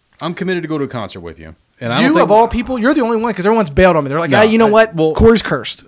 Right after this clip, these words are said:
Speaker 1: I went to the last place you asked me to show up to, which was the Amway. I came out to the Salsa Fest with you.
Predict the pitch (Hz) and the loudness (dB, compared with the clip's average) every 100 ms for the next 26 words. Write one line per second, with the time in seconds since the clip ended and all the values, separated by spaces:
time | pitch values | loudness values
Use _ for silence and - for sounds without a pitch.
0 | - 147 160 170 196 190 165 165 - 156 | -8 -4 -4 -4 -4 -4 -4 -6 -6 -6
1 | - 131 131 151 135 156 131 98 - 95 | -4 -4 -4 -8 -8 -4 -4 -6 -8 -10
2 | 123 135 139 139 101 90 92 127 _ - | -10 -10 -10 -8 -8 -10 -12 -14 _ -14
3 | 107 123 135 151 151 151 143 127 107 107 | -10 -6 -6 -6 -10 -8 -8 -8 -10 -10
4 | 92 - 90 90 110 | -10 -12 -12 -12 -16